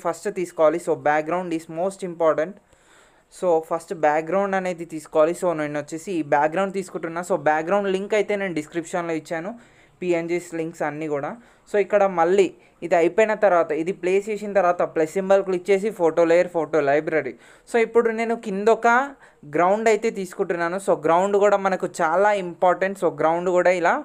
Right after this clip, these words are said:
ప్లేస్ చేయండి. So, ఇలా ప్లేస్ చేసిన తర్వాత, so, కొంచెం ఇది కింద మిగిలిపోయింది. So, కిందికి కొంచెం లాగేసేస్తున్నా. So, ఇప్పుడు రైట్ క్లిక్ ఇచ్చేసేయండి. So,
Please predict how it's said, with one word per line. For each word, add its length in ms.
ప్లేస్ 280
చేయండి. 300
So, 40
ఇలా 200
ప్లేస్ 300
చేసిన 240
తర్వాత, 260
so, 80
కొంచెం 320
ఇది 200
కింద 220
మిగిలిపోయింది. 580
So, 80
కిందికి 420
కొంచెం 380
లాగేసేస్తున్నా. 760
So, 140
ఇప్పుడు 280
రైట్ 200
క్లిక్ 220
ఇచ్చేసేయండి. 500
So, 60